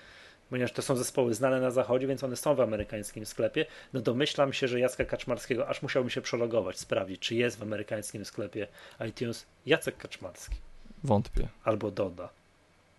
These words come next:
Speaker 2: <laughs> Nasza gwiazda. Dobra, słuchaj, w ogóle o polskiej scenie muzycznej to nie, to nie dzisiaj. <laughs>
Speaker 1: Tak, wiesz co, ale to obawiam się, że mało mu-,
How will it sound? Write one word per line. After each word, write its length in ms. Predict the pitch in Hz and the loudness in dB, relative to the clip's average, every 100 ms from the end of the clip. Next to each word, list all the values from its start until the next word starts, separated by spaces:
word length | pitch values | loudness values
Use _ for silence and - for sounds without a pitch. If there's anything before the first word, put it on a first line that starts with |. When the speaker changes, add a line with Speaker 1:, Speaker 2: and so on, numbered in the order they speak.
| - | -4
Speaker 2:
<laughs> 1000 | - - - - - - - - - | -4 -4 -14 -10 -6 -4 -2 -4 0
Nasza 280 | 113 107 120 | 4 4 4
gwiazda. 580 | 107 101 104 170 165 175 - 170 - - - - - - - - - 135 123 | 4 4 4 2 0 -2 -2 -4 -4 -6 -6 -6 -6 -6 -8 -8 -4 -2 -2
Dobra, 600 | 123 139 143 135 127 127 | -2 6 8 8 6 4
słuchaj, 400 | - 127 - 117 | 4 0 4 4
w 60 | |
ogóle 280 | 120 117 123 | 4 4 4
o 80 | 123 | 4
polskiej 420 | - 120 - 120 | 2 0 0 -2
scenie 320 | - - 120 | -4 0 4
muzycznej 560 | 113 110 110 - 120 113 | 6 6 4 4 4 4
to 120 | - | 6
nie, 160 | 113 110 - - | 6 4 0 -2
to 100 | 113 | 4
nie 180 | 110 110 | 6 6
dzisiaj. 440 | 101 98 - - | 4 0 2 4
<laughs> 800 | 165 - - - - - 127 - | 4 0 -6 -6 -6 -4 -6 4
Speaker 1:
Tak, 160 | 143 127 | 6 8
wiesz 100 | 131 | 6
co, 160 | - 151 | 6 8
ale 120 | 135 | 10
to 140 | 143 | 10
obawiam 320 | 147 131 127 123 | 8 8 6 4
się, 140 | 131 | 2
że 440 | 113 120 120 127 123 143 | 2 4 6 4 2 0
mało 380 | 139 131 123 113 | 8 10 10 6
mu-, 220 | 110 - | 2 -4